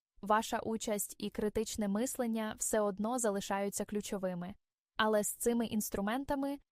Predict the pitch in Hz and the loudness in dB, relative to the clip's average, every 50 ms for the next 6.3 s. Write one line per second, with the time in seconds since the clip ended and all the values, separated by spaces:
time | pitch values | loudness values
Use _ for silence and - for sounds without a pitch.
0 | _ _ - 196 220 226 214 220 226 220 226 208 - 202 185 208 196 196 196 196 | _ _ 0 2 2 4 4 4 2 2 0 0 0 0 2 2 2 2 2 0
1 | - - 208 196 190 196 190 - 185 180 - - 196 185 190 233 262 - - - | -2 0 0 0 0 -2 -4 -4 -6 -8 -4 -2 -2 -2 -2 -2 -4 -6 -8 -10
2 | _ _ _ _ - - 220 214 220 226 220 - 233 214 202 202 196 - 202 190 | _ _ _ _ -2 2 4 4 4 4 4 2 2 2 0 -2 -2 0 0 0
3 | 190 190 190 202 233 269 - - - _ _ _ _ _ - 233 226 - - 214 | 0 2 2 2 0 0 -2 -6 -14 _ _ _ _ _ -2 -2 -2 -2 -2 0
4 | 208 202 214 214 - 208 202 196 202 185 202 196 196 202 233 262 285 - - _ | 0 2 0 0 0 0 0 0 0 0 0 0 0 -2 -4 -6 -8 -12 -14 _
5 | - 208 208 202 - 214 208 185 175 202 202 208 - - 214 202 - 208 202 - | -4 -2 -2 0 0 -2 -2 -2 -2 -4 -4 -4 -2 -2 -2 -2 -2 -4 -4 -4
6 | - - 180 175 175 | -4 -4 -4 -6 -8